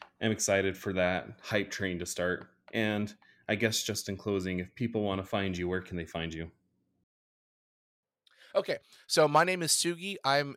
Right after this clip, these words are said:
Speaker 2: one of the hosts of a podcast called The Lorcanacast. You can find us on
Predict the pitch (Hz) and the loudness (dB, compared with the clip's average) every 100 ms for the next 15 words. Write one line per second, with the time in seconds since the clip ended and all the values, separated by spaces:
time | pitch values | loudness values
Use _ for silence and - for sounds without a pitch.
0 | - 127 139 120 113 - 143 156 - - | -8 -4 -4 -4 -4 -2 -2 -2 -4 -4
1 | - 127 120 110 117 - 120 - 123 - | -4 -4 -4 -8 -6 -2 -2 0 -2 -2
2 | - 117 110 110 113 117 117 107 127 139 | -2 0 0 -4 -10 -6 -6 -4 -4 -4
3 | - 208 - - - - - - 131 - | 0 0 0 -8 -14 -20 -20 -18 -16 -14
4 | 135 - 135 135 135 - 113 110 101 | -12 -2 -2 0 -4 -4 -4 -4 -6